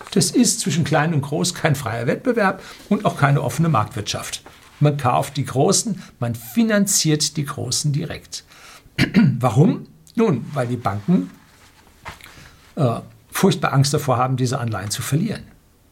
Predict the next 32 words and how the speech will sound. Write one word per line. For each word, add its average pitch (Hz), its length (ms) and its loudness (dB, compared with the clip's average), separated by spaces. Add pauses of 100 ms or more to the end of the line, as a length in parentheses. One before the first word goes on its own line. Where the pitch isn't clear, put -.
(300)
Wie 135 180 2
schnell 156 500 2
sind 160 280 2
denn 143 120 6
solche 127 320 0
Anleihen, 156 720 2 (120)
die 139 60 2
jetzt 135 220 2
knapp 147 320 2
über 135 200 0
Junk-Status 139 1000 -2
stehen, 165 460 -2 (360)
wie 156 120 0
schnell 147 300 2
sind 147 180 4
die 165 80 0
in 156 60 2
der 139 120 2
kleinen 139 280 4
Krise 156 400 2
dann 127 380 0 (920)
jenseits 170 400 2
B 101 260 -4 (540)
und 135 160 2
dürfen 139 200 4
nicht 180 140 2
mehr 123 120 -2
genommen 101 340 0
werden? - 280 -10 (200)
Das 185 140 0
geht 190 220 -2
ruckzuck. 143 440 0